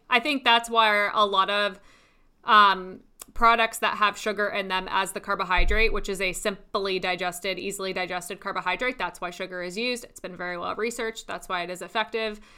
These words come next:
Um, th-, it's not, you know, a lot of the times I think that's why that's gotten a bad rap. People say, "It's all the sugar. That's what's causing the G I distress." It's probably not. It's probably that they didn't read the instructions,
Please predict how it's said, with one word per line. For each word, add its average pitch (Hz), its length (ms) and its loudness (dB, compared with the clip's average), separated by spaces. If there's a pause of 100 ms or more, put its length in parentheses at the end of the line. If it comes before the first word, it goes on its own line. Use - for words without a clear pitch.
(140)
Um, 190 640 4 (640)
th-, 214 120 -8 (680)
it's 240 220 0
not, 262 440 6 (100)
you 254 120 -4
know, 220 240 4
a 240 140 2
lot 247 200 4
of 285 40 -2
the 269 80 -2
times 220 240 0
I 208 100 0
think 233 160 -4
that's 214 200 -2
why 214 100 4
that's 190 220 -6
gotten 196 220 -2
a 180 40 -8
bad 170 240 -2
rap. 196 220 0
People 196 220 -6
say, 208 240 0
"It's 311 120 -2
all 320 160 6
the 320 100 -2
sugar. 294 420 0
That's 240 180 2
what's 277 140 -10
causing 254 360 4
the 226 100 -2
G 214 140 -4
I 214 60 2
distress." 202 440 -6
It's - 160 -10
probably 247 440 -2
not. 214 220 4
It's - 80 -12
probably 208 380 -4
that 190 380 4
they 202 80 -2
didn't 208 200 -2
read 196 160 0
the 190 80 -2
instructions, 202 580 -6